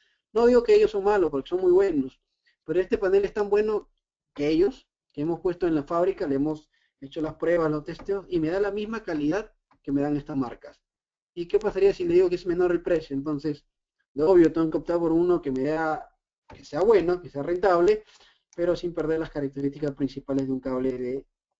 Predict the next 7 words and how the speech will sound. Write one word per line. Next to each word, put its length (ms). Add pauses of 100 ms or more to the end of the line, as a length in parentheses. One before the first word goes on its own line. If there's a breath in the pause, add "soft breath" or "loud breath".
eh, 440
cable 300
de, 340 (540)
cable 300
de 80
red, 200 (180)
¿ok? 160